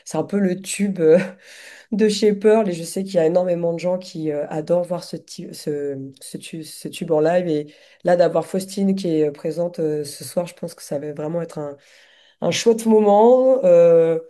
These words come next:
voilà, donc, euh, bah, on a hâte. Euh, voilà, là, je vais partir juste après, euh, me préparer, euh,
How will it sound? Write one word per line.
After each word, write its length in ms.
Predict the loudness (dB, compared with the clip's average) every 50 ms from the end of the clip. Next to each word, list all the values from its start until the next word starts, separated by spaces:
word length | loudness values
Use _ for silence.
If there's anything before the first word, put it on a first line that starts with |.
| _ _ _ _ _ _ _
voilà, 280 | 0 2 4 4 2 0
donc, 300 | -2 -6 -8 -6 -4 -2
euh, 160 | -2 -2 -2
bah, 200 | -2 -6 -6 -6
on 140 | -6 -6 -4
a 140 | -6 -6 -2 -2
hâte. 360 | 0 0 0 -2 -4 -4 -2
Euh, 160 | -2 -2 0
voilà, 280 | 0 -2 -4 -4 -4 -6
là, 100 | -8 -8
je 80 | -8 -8
vais 80 | -10
partir 420 | -8 -8 -10 -10 -10 -8 -6 -6 -6
juste 260 | -6 -10 -12 -8 -8
après, 420 | -8 -8 -8 -8 -6 -4 -4 -2
euh, 340 | -4 -4 -4 -4 -6 -8 -6
me 140 | -6 -6 -6
préparer, 640 | -4 -4 -4 0 2 2 2 2 4 4 4 4 4
euh, 200 | 4 4 2 2